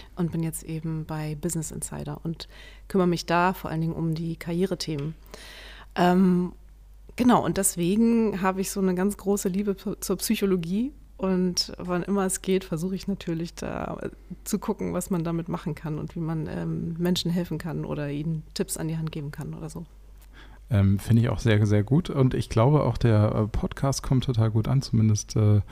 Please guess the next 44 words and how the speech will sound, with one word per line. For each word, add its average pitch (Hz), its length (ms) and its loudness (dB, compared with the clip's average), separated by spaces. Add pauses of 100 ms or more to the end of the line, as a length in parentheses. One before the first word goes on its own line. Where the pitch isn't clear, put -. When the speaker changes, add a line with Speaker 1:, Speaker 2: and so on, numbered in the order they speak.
(360)
Speaker 2:
äh, 110 100 0
bei 101 160 8
mir. 143 340 8
Und, 110 280 6
äh, 107 280 6
bei, 104 540 4
in 101 140 8
meinem 117 280 8
Umfeld, 135 680 2 (220)
äh, 110 200 4
wird 113 160 0
er 110 120 0
gern 110 260 4
gehört. 104 400 2 (640)
Ähm, 107 300 6
was - 160 0
ich 123 120 2
auch - 160 -6
ganz 131 160 4
spannend 123 380 2
finde 131 180 2
oder 110 120 4
ganz, 101 200 0 (880)
ganz - 240 -6 (140)
interessant 120 640 4
finde, 123 240 6
ist, 113 260 0
dass 110 160 2
ihr 110 80 4
das 107 220 0
auf 98 240 -2
einen 98 340 4
relativ 117 640 -2
kurzen - 400 0
Zeitabschnitt - 580 -2
immer 101 180 2
reduziert. 101 380 2
Also 98 200 0 (180)
ihr, 98 220 -2
ihr 127 140 -4
kriegt - 360 -2
das 107 200 4 (380)
sehr, 110 340 4
sehr, 117 380 6